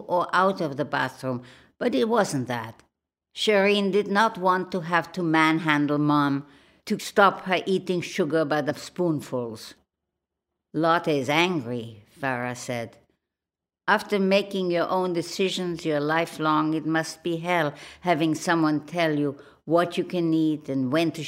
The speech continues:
shower and what to wear." "Because her own decisions are not tenable," Sam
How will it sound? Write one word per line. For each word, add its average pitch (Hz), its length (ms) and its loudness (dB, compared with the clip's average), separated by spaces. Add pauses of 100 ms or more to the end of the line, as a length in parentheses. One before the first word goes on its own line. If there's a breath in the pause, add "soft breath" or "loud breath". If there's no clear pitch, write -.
shower 135 520 0 (100)
and 143 260 -4
what 143 220 0
to 151 80 -4
wear." 127 520 -4 (1400)
"Because 226 320 0
her 220 200 6
own 220 240 4
decisions 202 680 2
are 185 220 4
not 190 220 -2
tenable," 185 500 2
Sam 123 360 -6